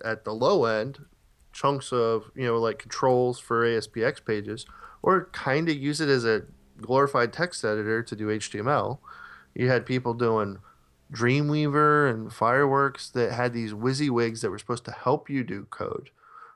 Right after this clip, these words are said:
and, and markup and JavaScript and C S S, which is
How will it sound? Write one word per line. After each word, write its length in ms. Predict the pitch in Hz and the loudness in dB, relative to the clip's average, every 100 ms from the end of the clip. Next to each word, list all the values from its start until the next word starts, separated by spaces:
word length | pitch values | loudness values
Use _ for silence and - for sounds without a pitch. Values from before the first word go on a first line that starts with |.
| _ _ - | _ _ -2
and, 300 | 104 101 - | -2 0 -2
and 300 | 110 104 95 | -2 -2 -2
markup 560 | 110 110 104 101 95 90 | 0 2 2 0 0 -4
and 160 | 92 | -2
JavaScript 600 | 90 98 90 - 92 - | 0 0 0 -6 -6 -8
and 80 | 117 | -10
C 140 | - | -4
S 160 | 101 - | -4 0
S, 300 | 104 95 - | 0 0 -4
which 160 | 160 185 | -2 0
is 180 | 156 | -2